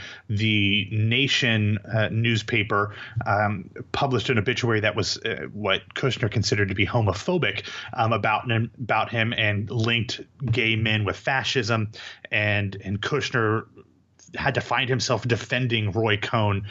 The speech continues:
at that time because of how absurd and out of bounds that obituary was. So, you know, uh, theater, <laughs> this is gonna sound worse than it is considering the topic, but, um,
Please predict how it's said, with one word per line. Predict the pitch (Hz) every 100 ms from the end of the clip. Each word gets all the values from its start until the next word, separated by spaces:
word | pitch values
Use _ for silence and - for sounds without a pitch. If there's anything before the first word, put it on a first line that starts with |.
| - - -
at | 117 104
that | 113 104
time | - 120 113
because | 101 101 107
of | 101
how | 101 104 104 107
absurd | 113 - - 120 107
and | 104
out | 104
of | 98
bounds | 92 101 98 95 - - - - _ -
that | 117 107
obituary | 101 101 98 113 95 90
was. | 95 90 113
So, | - 120 113 - - - - _ - 117
you | 196
know, | 208 214 -
uh, | 127 110 - - - - - - _ _ _ - -
theater, | - 151 170 156 123
<laughs> | 151 123
this | 143 -
is | 107
gonna | 110 101
sound | - 110 104
worse | 110 -
than | 110
it | 104
is | 110 98
considering | 98 - 110 104 101 101 -
the | -
topic, | 131 160 123 104
but, | 117 107 - - -
um, | 123 110 104 107